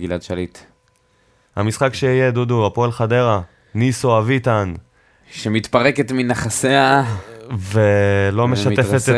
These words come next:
Speaker 2: נכסינו במשחק. חבל, ראיתי שלא יונתן אליאס ולא וין דיזל הישראלי, בני נתן, נתנו את, אה,
Speaker 1: תשמע,
Speaker 2: שיחקו.
Speaker 1: זה לא, זה לא שהם הביאו,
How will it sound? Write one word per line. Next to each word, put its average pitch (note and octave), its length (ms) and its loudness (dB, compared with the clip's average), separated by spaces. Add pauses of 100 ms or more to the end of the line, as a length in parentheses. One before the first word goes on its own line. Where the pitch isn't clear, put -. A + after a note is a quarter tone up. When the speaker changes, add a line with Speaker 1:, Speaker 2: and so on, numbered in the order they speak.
Speaker 2:
נכסינו B2 600 2
במשחק. A2+ 560 0 (680)
חבל, G#2+ 520 0 (120)
ראיתי A2 280 0
שלא G2 1120 -4
יונתן G#2 460 -2
אליאס G#2 400 -4
ולא F#2+ 520 -2
וין F#2+ 240 -4
דיזל F#2+ 360 -4
הישראלי, F2+ 580 -6 (120)
בני F2+ 240 -4
נתן, F#2 460 -6 (680)
נתנו F#2 580 -4
את, - 220 -10
אה, E2 600 -8
Speaker 1:
תשמע, G#2 160 -4
Speaker 2:
שיחקו. F2+ 280 0
Speaker 1:
זה D#2+ 100 -4
לא, G#2+ 600 4
זה F2+ 180 -6
לא G#2+ 80 0
שהם A2+ 220 -4
הביאו, F#2+ 360 -2